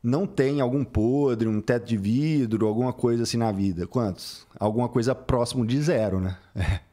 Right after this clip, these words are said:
É, alguma coisa perto de zero é a realidade, é a resposta dessa pergunta. E os caras, eles têm o poder de destruir a reputação um do outro. Mas pra que que você vai fazer uma destruição mútua se você pode ficar só ali,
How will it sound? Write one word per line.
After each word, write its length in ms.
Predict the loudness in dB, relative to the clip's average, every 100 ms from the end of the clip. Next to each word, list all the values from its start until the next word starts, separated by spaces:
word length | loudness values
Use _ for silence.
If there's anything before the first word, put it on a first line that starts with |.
| _ _
É, 80 | -2
alguma 200 | 0 0
coisa 260 | 0 0 0
perto 320 | 0 -2 -2
de 140 | -4
zero 460 | 0 0 2 -2 -2
é 140 | -2 0
a 120 | 2
realidade, 540 | 2 0 0 -2 0
é 40 | 0
a 40 |
resposta 460 | -2 -2 -2 -2 -4
dessa 180 | -4
pergunta. 560 | -4 -2 0 -2 -4 -8 -16 -20 -20 -20 -20 -20 -4
E 260 | -2 -2 -4
os 200 | -6 -2
caras, 420 | 0 2 0 0
eles 180 | -2 -2
têm 140 | -4
o 60 | -2
poder 520 | -2 0 0 -2 -6 -14 -20 -20 -10
de 140 | -6
destruir 580 | -4 -6 -4 -2 0 0
a 20 |
reputação 680 | 0 -2 -4 -2 -2 0 -2
um 80 | 0
do 100 | 0
outro. 420 | 0 0 -4 -12 -18 -20 -20 -4
Mas 440 | -2 0 -2 -8
pra 280 | -6 -4 -2
que 180 | -2 -2
que 120 | -2
você 260 | -4 -2 0
vai 140 | 0
fazer 420 | 0 0 2 0
uma 560 | 0 0 0 0 -2 -6 -16 -12
destruição 640 | -10 -4 -2 -2 -2 0
mútua 540 | 0 -2 -2 -6 -8 -10 -20 -20
se 220 | -16 -12 -4
você 380 | -4 -4 -4
pode 280 | -2 -4 -4
ficar 300 | -10 -2 -2
só 280 | -2 -2 0
ali, 260 | 0 -2